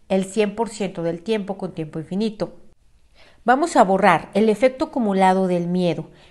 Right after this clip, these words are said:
miedo ante dolor, sufrimiento, incomodidad,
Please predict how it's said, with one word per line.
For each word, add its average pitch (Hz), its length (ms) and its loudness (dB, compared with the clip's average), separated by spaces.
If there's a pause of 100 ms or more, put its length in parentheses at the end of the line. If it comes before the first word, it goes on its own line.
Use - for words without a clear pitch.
(140)
miedo 220 560 4
ante 180 320 -2
dolor, 185 720 2
sufrimiento, 185 1200 -2
incomodidad, 180 1120 0